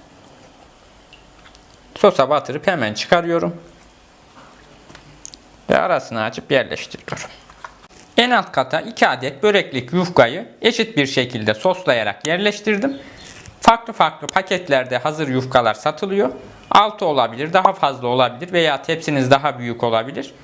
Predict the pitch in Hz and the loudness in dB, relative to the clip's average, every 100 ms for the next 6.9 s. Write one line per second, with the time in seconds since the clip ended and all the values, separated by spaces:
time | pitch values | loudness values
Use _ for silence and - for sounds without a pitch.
0 | - - - 240 254 - 135 131 190 - | -20 -18 2 4 4 -2 -4 0 0 -2
1 | 156 160 240 220 220 202 147 139 147 233 | -12 -4 0 4 2 0 -8 -2 0 0
2 | - - - 240 - 165 127 123 151 196 | -6 -8 -2 0 2 0 2 0 0 0
3 | 190 - 202 185 196 - 226 285 - - | -4 -2 -2 2 0 0 -6 -6 -8 -16
4 | - - - - 233 226 233 233 156 170 | -20 -20 -8 4 4 6 2 2 0 -2
5 | 170 208 202 - 147 - 170 170 143 123 | 2 2 2 -2 -8 -2 0 4 4 2
6 | 120 175 208 143 131 120 120 247 277 | -2 -2 -2 0 0 -2 -6 -8 -8